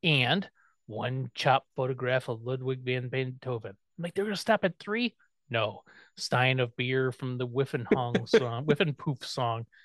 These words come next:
Speaker 1: like, "Ugh,
Speaker 2: Which
Speaker 1: and what?"
Speaker 2: And I think he's doing the and thing because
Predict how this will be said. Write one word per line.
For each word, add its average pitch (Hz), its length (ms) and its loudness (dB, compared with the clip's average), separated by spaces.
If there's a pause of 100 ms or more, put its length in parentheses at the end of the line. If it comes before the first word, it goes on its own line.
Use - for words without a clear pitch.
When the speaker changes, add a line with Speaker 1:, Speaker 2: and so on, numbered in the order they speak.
(300)
Speaker 1:
like, 147 220 -10
"Ugh, - 160 -10 (460)
Speaker 2:
Which 160 140 10
Speaker 1:
and 190 280 2 (840)
what?" 131 160 6
Speaker 2:
And 160 100 8
I 160 100 8
think 208 220 8
he's 185 240 10
doing 165 220 12
the 127 100 10
and 170 360 8
thing 135 200 10
because 110 680 6